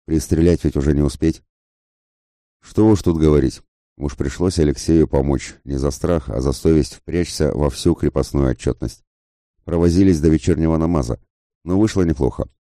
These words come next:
Уж куда лучше, чем в первый-то раз. Начальник Хаджигян умилился даже.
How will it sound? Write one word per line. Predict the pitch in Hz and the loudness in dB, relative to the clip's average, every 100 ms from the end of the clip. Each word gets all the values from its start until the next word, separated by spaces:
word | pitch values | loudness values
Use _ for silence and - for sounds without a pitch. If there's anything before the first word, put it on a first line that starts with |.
| _ _ _ - | _ _ _ -8
Уж | 76 | -8
куда | - 82 95 | -2 0 4
лучше, | 92 87 90 | 4 2 0
чем | 76 85 71 | 0 0 -2
в | |
первый-то | - 78 64 67 | -2 -2 0 0
раз. | 64 60 - _ _ _ _ _ _ _ | -2 -4 -8 _ _ _ _ _ _ _
Начальник | 76 - 107 98 90 | -10 0 2 4 2
Хаджигян | 87 73 67 71 85 87 | 0 0 0 0 0 0
умилился | - 80 76 73 67 69 | -2 0 2 2 0 -2
даже. | 64 58 57 | -2 -2 -6